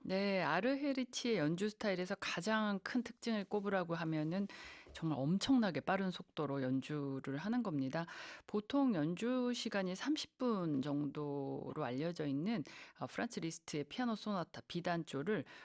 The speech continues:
보통 이십육 분 정도의 끝을 내게 되니까 정말 빨리 연주한다 볼 수 있겠습니다. 어, 그리고 이 외에도 다른 많은 곡의 연주 길이가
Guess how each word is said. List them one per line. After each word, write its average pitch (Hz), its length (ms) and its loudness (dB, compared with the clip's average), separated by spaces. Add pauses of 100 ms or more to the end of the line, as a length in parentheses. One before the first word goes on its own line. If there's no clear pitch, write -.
보통 202 260 -2
이십육 190 480 2
분 226 180 2
정도의 131 480 0
끝을 226 320 -2
내게 143 240 -2
되니까 160 560 -4 (320)
정말 202 220 2
빨리 214 680 2
연주한다 143 560 0
볼 147 160 -8
수 - 160 -6
있겠습니다. 143 640 -4 (360)
어, 165 120 -2
그리고 220 400 0
이 202 160 2
외에도 180 440 0
다른 175 340 -2
많은 196 320 -2
곡의 190 240 0
연주 139 240 0
길이가 151 400 -2